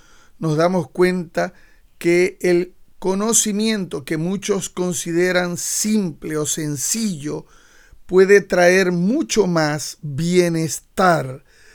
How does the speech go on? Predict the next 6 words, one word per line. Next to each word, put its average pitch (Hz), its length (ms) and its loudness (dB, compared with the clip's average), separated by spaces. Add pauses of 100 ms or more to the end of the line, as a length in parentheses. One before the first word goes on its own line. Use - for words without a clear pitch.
(100)
satisfacción 170 1600 0 (480)
y 190 80 -2
un 208 260 0
sentimiento 196 1120 0
de 180 160 4
realización 190 1500 2